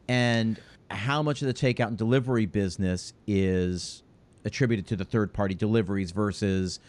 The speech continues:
orders that come in either over the phone or through your own, your own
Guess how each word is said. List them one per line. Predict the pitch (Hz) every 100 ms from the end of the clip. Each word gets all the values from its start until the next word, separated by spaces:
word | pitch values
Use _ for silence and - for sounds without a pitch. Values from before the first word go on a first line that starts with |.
| - -
orders | 135 123 113 98
that | 113
come | 127 107
in | 101
either | 101 104
over | 101 98
the | 95
phone | - 104 98 95
or | 90
through | - 95
your | 92 90
own, | 90 87 - _
your | 110 104 104
own | 104 101